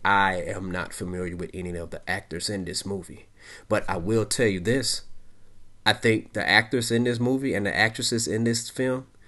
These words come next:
did a very, very good job. They all clearly understood the assignment. I mean, very, very good. I'm not gonna say it was perfect, but guess what? I was impressed. I was quite impressed.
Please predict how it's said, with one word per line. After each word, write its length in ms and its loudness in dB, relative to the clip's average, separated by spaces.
did 200 2
a 80 4
very, 260 4
very 240 4
good 220 -4
job. 340 -6
They 140 2
all 260 -2
clearly 500 -2
understood 600 -6
the 120 -8
assignment. 520 -8
I 40 -16
mean, 180 -8
very, 300 0
very 200 0
good. 320 -6
I'm 140 4
not 160 4
gonna 200 -2
say 240 2
it 120 -2
was 140 -2
perfect, 600 4
but 160 0
guess 260 2
what? 280 -2
I 140 4
was 200 2
impressed. 640 -2
I 120 2
was 160 0
quite 260 0
impressed. 480 0